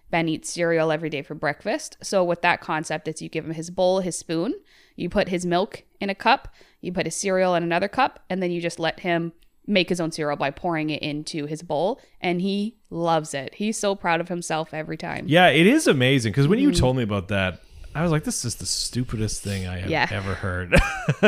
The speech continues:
Speaker 1: Yeah, you didn't do it. I kept telling you to do it. You never did it. So one day I got up with him and I did it. And he,
Speaker 2: Yeah,
Speaker 1: and what
Speaker 2: well,
Speaker 1: did he say?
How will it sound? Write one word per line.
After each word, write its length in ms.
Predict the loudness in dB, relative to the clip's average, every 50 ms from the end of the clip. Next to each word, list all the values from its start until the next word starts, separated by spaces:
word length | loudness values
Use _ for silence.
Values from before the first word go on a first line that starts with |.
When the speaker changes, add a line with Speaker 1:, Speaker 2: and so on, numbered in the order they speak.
| 6 6
Speaker 1:
Yeah, 140 | 6 6 6
you 120 | 6 6
didn't 180 | 6 6 6 6
do 100 | 6 8 8
it. 40 |
I 100 | 8 8
kept 180 | 6 4 2 4
telling 180 | 6 4 4 4
you 40 | 4
to 40 | 2
do 80 | 4 2
it. 60 | 4
You 60 | 4
never 180 | 4 4 4 4
did 140 | 4 4 4 4
it. 140 | 4 2
So 80 | 0 2
one 160 | 4 4 4
day 140 | 6 6 6
I 120 | 6 6
got 220 | 6 6 6 8 8
up 160 | 6 4 2
with 100 | -2 -2
him 160 | -2 -2 0
and 100 | 2 4 4
I 100 | 4 4
did 180 | 2 0 -2
it. 120 | -2 -4 -4
And 80 | -2 2
he, 60 | 4
Speaker 2:
Yeah, 340 | 6 6 8 8 8 8 6
Speaker 1:
and 80 | 6 6
what 120 | 6 8
Speaker 2:
well, 100 | 8 8
Speaker 1:
did 60 | 8 6
he 40 | 4
say? 360 | 6 6 6 6 6 2 0